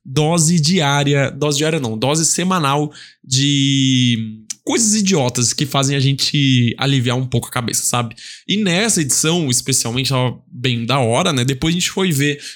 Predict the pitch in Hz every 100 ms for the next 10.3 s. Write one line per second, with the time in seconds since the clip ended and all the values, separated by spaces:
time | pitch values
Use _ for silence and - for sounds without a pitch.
0 | - 131 147 170 139 151 147 - 147 139
1 | - 151 135 165 127 120 - 147 131 196
2 | - 117 117 151 - 113 - - _ -
3 | 131 147 147 175 156 143 165 143 156 -
4 | 160 147 - 139 147 147 143 139 147 156
5 | 160 - 139 131 131 131 139 131 131 143
6 | 139 135 120 135 - - - - 160 175
7 | 202 - 135 123 202 220 - 110 - 156
8 | 170 196 196 202 196 185 156 120 139 135
9 | - 117 - 135 143 127 143 143 - 147
10 | 165 180